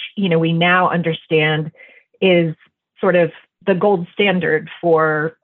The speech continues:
opioid use disorder treatment in terms of reducing the likelihood of a fatal or non-fatal overdose. So,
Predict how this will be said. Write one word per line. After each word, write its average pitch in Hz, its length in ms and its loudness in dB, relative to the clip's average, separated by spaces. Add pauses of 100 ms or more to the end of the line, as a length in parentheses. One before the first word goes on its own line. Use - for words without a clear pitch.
opioid 175 360 0
use 165 160 -4
disorder 160 340 0
treatment 160 400 -2
in 160 100 -2
terms 175 380 -2 (140)
of 156 380 2 (340)
reducing 170 920 0
the 151 600 -4
likelihood 160 920 -2
of 151 360 0 (460)
a 170 160 0 (240)
fatal 175 300 2
or 156 60 0
non-fatal 156 520 -2
overdose. 160 520 -6 (200)
So, 165 460 4